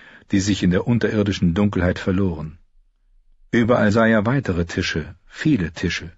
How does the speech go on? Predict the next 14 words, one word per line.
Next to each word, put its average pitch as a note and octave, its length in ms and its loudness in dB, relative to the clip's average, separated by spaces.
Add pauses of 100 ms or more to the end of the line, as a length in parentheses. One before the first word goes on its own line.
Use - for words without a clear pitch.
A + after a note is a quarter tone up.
(1500)
„Diese A3 840 6
Früchte C4+ 400 4
des G3+ 160 4
alten G3+ 300 6
Königs G#3 300 4
Aerys, G#3+ 640 4 (640)
kann A#3+ 240 4
man A#3 140 6
sie A#3+ 80 6
noch A3 160 6
benutzen?“ C4 480 4 (1500)
„Oh D3+ 240 2
ja, C#3+ 340 4
gewiss. D3 680 0